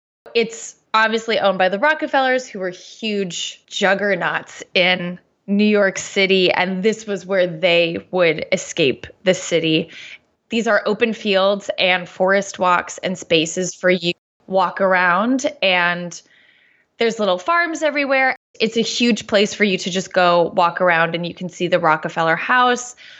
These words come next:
There's a tree peony garden. All of the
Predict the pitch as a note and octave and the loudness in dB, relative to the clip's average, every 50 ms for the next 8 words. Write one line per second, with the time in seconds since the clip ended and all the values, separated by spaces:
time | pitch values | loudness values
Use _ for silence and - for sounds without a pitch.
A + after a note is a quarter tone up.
0 | - - _ - F#3+ G3 F#3+ - E3 - - - C4 B3 A#3 - - - A#3 A3+ | -20 -20 _ -4 -4 -4 -2 -4 -6 -4 -2 0 0 0 0 -2 -2 0 0 2
1 | A3 A3 A3 G#3+ A3 G#3+ G#3+ G#3 G3+ G3+ G3 G3 F#3+ G3 G3 F#3+ G3 F#3+ - - | 2 2 0 0 0 0 0 2 2 2 2 2 2 2 2 0 -2 -6 -10 -12
2 | - - - - _ _ - G#3 G#3+ A3 A#3 A#3+ A#3+ A3+ G#3 G3 F#3+ G3 G3+ F#3+ | -18 -20 -20 -20 _ _ -2 0 0 2 2 2 0 0 -2 -4 -2 0 0 2
3 | F#3 F3+ F3+ F3 F3+ F#3 - | 2 2 2 0 0 -4 -6